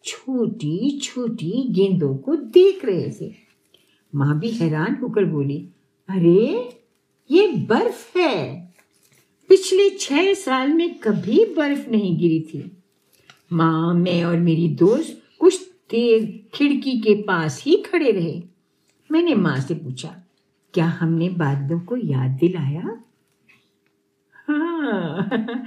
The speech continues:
<laughs> माँ बोली, "तुम्हारी कविता से आसमान इतना खुश हुआ कि बरसात की बजाय उसने तुम्हारे लिए बर्फ भेजी है।" माँ ने हमें जैकेट पहना दिए।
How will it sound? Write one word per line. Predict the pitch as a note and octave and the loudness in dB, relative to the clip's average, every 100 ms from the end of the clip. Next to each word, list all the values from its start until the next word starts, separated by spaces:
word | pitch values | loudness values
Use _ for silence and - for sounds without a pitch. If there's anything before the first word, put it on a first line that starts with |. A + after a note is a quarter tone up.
| G#4 | -10
<laughs> | G4 F4 D4 B3 | -10 -10 -12 -4
माँ | B3 G#3 F3 | -2 -2 -2
बोली, | D#3 F3 A#3+ | -4 -4 -4
"तुम्हारी | C4 A3+ D3 F#2+ A3 | -6 -6 -6 -4 -4
कविता | A#3+ E3 E3 F3 A3+ | 0 2 2 -2 -8
से | B3 C#4 - - - | -8 -8 -10 -10 -6
आसमान | F3 F3 - F3 D#3 G3+ C4+ - | -4 -4 -6 -4 -4 -4 -8 -2
इतना | F#3+ F3+ - D#3+ D#3 D3 F#3+ F4 - | -2 -2 -6 -4 -2 -2 -4 -6 -4
खुश | - F4 - B3+ | 2 2 2 -6
हुआ | C#3+ A#2+ _ _ - - _ - | -6 -8 _ _ -20 -20 _ 4
कि | F4+ | 4
बरसात | D#4+ C#4 - A3 G3+ A3 | 4 -4 -4 -2 -2 -2
की | D4+ | -2
बजाय | C4+ F3 F3+ F3+ F3 A3+ G#4+ - - - | 0 0 -2 -2 -2 -2 -4 -6 -12 -8
उसने | - - G#3+ G3+ | -6 -2 -2 0
तुम्हारे | E3+ D3 D3 E3+ | -2 -2 0 0
लिए | E3+ G3+ B3+ A4+ C5 - _ _ _ _ _ - | 0 0 0 0 -4 -12 _ _ _ _ _ -18
बर्फ | C4 A#3+ F4 D#4+ A3 | -2 2 2 2 -4
भेजी | F#3 D#3 B2 A#2+ A2 | -2 0 -2 -6 -12
है।" | - - _ _ _ _ _ _ _ _ - | -14 -20 _ _ _ _ _ _ _ _ -2
माँ | F3+ D3+ | 0 2
ने | C3+ | 0
हमें | D3 D3+ D3+ D3 | -2 -2 -2 0
जैकेट | G#3+ G#3+ A#3+ B3+ | 0 0 -2 -4
पहना | C4+ C4 B3 | -4 -2 -2
दिए। | A#3 A3 A#3+ A#3+ | -4 -4 -4 -6